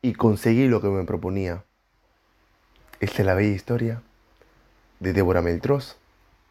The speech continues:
que a pesar y luchando por sus sueños, logró una vida estable y salir adelante con su hija.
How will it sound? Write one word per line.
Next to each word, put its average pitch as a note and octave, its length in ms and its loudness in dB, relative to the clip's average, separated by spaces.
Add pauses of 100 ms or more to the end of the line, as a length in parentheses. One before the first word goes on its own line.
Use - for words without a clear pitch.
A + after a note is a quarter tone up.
(880)
que A#2+ 120 2
a - 120 0
pesar G2+ 480 -2 (1300)
y A#2 80 4
luchando A2 520 2
por B2 140 -4
sus - 140 -8
sueños, C3+ 520 -4 (1700)
logró G2 280 2
una F#2+ 180 -2
vida F2+ 200 -4
estable F2 540 -8 (1500)
y G#2 140 2
salir F2 280 -2
adelante F2 400 -2
con F2 160 -8
su F#2+ 100 -10
hija. F#2 240 -10